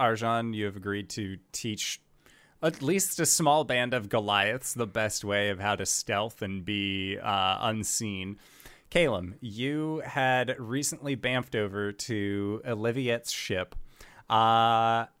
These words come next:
and when you arrive, you arrive dead center, uh, on top of her ship,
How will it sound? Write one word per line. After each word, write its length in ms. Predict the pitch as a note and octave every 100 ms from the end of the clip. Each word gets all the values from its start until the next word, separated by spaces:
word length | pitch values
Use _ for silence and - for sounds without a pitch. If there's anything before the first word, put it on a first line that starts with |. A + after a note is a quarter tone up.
| _
and 760 | C#3 C#3 C3+ C3 C3 B2 A#2+ A#2+ C#3+
when 680 | A#2 A2+ C3+ D3 D#3 D#3 -
you 760 | B2 A2 A#2 A#2 A#2 A#2 A#2 - A#2+
arrive, 880 | G#2+ G2 G2+ G#2+ A2+ B2+ C#3 D3+ _ _ _ _ _ _ _ _ _ _ _ _
you 220 | C3 B2
arrive 420 | A2+ A#2 C3 C#3
dead 220 | C3 A#2+ C3
center, 440 | C#3+ A#2 A#2 C3 _ - _ _ _ _
uh, 60 | A2+ A2 A2 A2 A2
on 220 | A#2 A#2
top 260 | B2+ A2+ C3+
of 140 | B2
her 120 | C3+
ship, 360 | B2+ A2+ G2 -